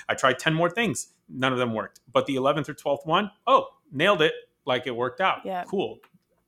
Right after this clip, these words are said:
Speaker 1: I'd rather define it by that.
Speaker 2: Yeah,
Speaker 1: <laughs> By,
Speaker 2: absolutely.
Speaker 1: by the, by the ultimate event, eventual thing. But to, you know, going back to this idea of goals being flexible,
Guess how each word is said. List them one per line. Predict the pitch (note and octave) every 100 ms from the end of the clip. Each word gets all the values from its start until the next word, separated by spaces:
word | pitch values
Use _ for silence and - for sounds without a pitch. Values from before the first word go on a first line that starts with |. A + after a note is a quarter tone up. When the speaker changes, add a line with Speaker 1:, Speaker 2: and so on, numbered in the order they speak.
| _
Speaker 1:
I'd | C3+ A#2+
rather | B2 F3+
define | B2+ C3 C3
it | A#2
by | G#2
that. | G#2+ C3+ - -
Speaker 2:
Yeah, | F#3+ G#3
Speaker 1:
<laughs> |
By, | A3
Speaker 2:
absolutely. | B3+ A#3+ F#3+ D#3 C3 D#3+
Speaker 1:
by | C3
the, | B2+ C3+ - -
by | - C3+
the | A#2 A#2+
ultimate | C3 B2+ C3 B2+
event, | B2+ B2 C3
eventual | B2+ A2+ C3 - A#2
thing. | - C3 - - _ _ -
But | C3+ -
to, | C#3+
you | C3+ C#3+ D3
know, | B2 A2+ -
going | C#3 C3
back | B2+ A#2+
to | - A2+
this | A#2
idea | A#2 A2 B2+ C3
of | A#2+ -
goals | B2 B2
being | - A2+ G#2+
flexible, | B2+ C3+ - A#2+ G#2